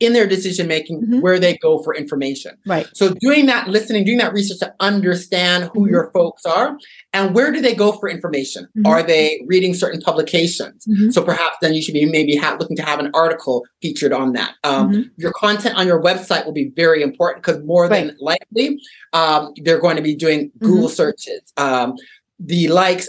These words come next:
Speaker 1: of, you know, there might be certain podcasts, there might be certain
Speaker 2: Mm-hmm.
Speaker 1: events, be it online or in person,
Speaker 2: Mm-hmm.
Speaker 1: that they're going to. You really need to understand what are these various things that they're undertaking. They may like to do assessments, diagnostics.
Speaker 2: Mm-hmm.
Speaker 1: So making tools and tho-, some of those resources available.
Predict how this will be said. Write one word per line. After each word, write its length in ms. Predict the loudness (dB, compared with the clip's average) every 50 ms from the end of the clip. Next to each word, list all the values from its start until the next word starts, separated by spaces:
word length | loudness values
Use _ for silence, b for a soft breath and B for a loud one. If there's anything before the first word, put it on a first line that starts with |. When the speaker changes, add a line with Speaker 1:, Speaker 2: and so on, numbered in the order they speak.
| -2
Speaker 1:
of, 300 | -2 0 0 0 -2 -2 -2
you 80 | -2
know, 60 | 0
there 100 | 0 0
might 120 | 0 0 -4
be 60 | -4
certain 280 | -4 -4 -4 -4 -4 -6
podcasts, 520 | -2 0 0 0 0 -2 -4 -8 -8 -6
there 60 | -2 -4
might 120 | -2 -2
be 40 | -2
certain 300 | -2 0 0 0 0 -2
Speaker 2:
Mm-hmm. 80 | -2
Speaker 1:
events, 380 | 0 0 0 0 0 -4 -8 -12
be 140 | -8 -6 -6
it 120 | -6 -6 -4
online 520 | -2 0 2 2 2 2 0 0 0 0 0
or 100 | 0 0
in 180 | -2 -4 -4
person, 340 | -2 0 0 0 0 -2 -6
Speaker 2:
Mm-hmm. 220 | -6 -4 -2 0 2
Speaker 1:
that 180 | 2 2 2
they're 240 | 2 2 2 2 0 -4 -6 -6
going 120 | -6 -6 -6
to. 180 | -8 -12 -12 -14 B B B B
You 220 | B 2 2 4 6
really 300 | 4 6 6 4 2 2
need 260 | 2 2 2 2 0
to 120 | -4 -6 -2 0
understand 920 | 0 2 2 2 2 0 0 -2 -2 0 0 2 2 2 0 0 0 -2
what 440 | -4 -6 -6 -2 0 0 0 2 2
are 160 | 2 2 2
these 340 | 2 0 -2 -4 -4 -4 -4
various 400 | -2 0 0 0 0 -2 -4 -4
things 260 | -2 -2 -2 0 0
that 100 | -2 -2
they're 180 | -2 -2 -4 -4
undertaking. 600 | -4 -4 -4 -6 -4 -2 -2 -2 -2 -2 -4 -2
They 80 | 0 2
may 100 | 2 2
like 200 | 2 2 0 -2
to 80 | -4 -4
do 100 | 0 0
assessments, 600 | 0 0 0 -2 -2 -2 -4 -6 -8 -8 -8 -8
diagnostics. 800 | -2 0 0 0 0 -2 -2 -2 -2 -2 -4 -4 -8 -8 -8 -4
Speaker 2:
Mm-hmm. 260 | -2 0 0 0 0 0
Speaker 1:
So 160 | 0 0 0
making 500 | 2 2 0 0 0 0 -2 -2 -2 -4
tools 400 | -6 -2 2 4 4 4 4 2
and 140 | 0 0 2
tho-, 200 | 2 2 2 0
some 120 | -4 -4
of 60 | 0 0
those 180 | 0 0 -2 -4
resources 560 | -8 -6 -2 0 2 0 0 0 -8 -8 -8 -6
available. 520 | 0 0 2 2 2 0 -2 -4 -6 B